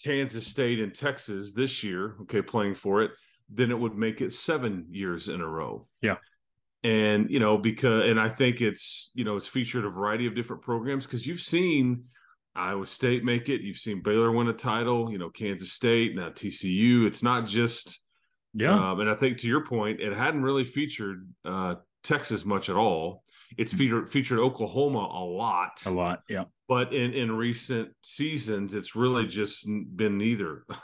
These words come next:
Speaker 1: <laughs> <laughs> You
Speaker 2: Sure,
Speaker 1: know?
Speaker 2: yeah. I mean, what,
Speaker 1: Um,
Speaker 2: the last two title games, we've had K-State, T C U, and then what, O-,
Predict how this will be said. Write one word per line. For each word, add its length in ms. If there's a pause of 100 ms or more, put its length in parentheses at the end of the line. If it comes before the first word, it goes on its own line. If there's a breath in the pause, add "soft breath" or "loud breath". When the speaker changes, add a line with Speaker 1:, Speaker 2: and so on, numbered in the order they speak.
Speaker 1:
<laughs> 520 (120)
<laughs> 80
You 80
Speaker 2:
Sure, 240
Speaker 1:
know? 240
Speaker 2:
yeah. 180
I 140
mean, 300
what, 80
Speaker 1:
Um, 420
Speaker 2:
the 60
last 340
two 140
title 340
games, 380
we've 100
had 160
K-State, 540
T 160
C 220
U, 220
and 100
then 120
what, 180
O-, 240